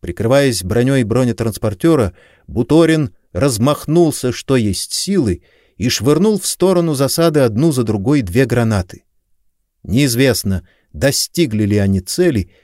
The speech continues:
нанесли ли врагу какой-то вред, но то, что они остудят пыл тех,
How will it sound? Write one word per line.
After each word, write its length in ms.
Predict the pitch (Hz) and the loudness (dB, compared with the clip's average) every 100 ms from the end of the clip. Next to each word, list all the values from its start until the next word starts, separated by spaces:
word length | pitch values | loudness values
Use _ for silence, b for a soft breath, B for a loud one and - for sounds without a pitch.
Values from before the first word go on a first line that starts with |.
| _ | _
нанесли 640 | - 151 175 170 156 170 | -2 2 2 0 0 2
ли 100 | 135 | 2
врагу 380 | 113 110 117 123 | 2 2 0 -2
какой-то 420 | - 98 110 92 | -2 -2 -2 -2
вред, 400 | 76 82 165 175 _ _ _ _ | -6 -2 -2 -2 _ _ _ _
но 160 | - | -12
то, 220 | 95 - | -2 -2
что 200 | - - | -2 -2
они 420 | 113 110 127 120 - _ | 0 2 2 2 -2 _
остудят 760 | 120 117 - - 156 107 98 - | -4 -4 -6 0 0 2 -4 -6
пыл 280 | - 120 98 | -4 -4 -4
тех, 540 | - 135 107 - _ | 0 0 0 -6 _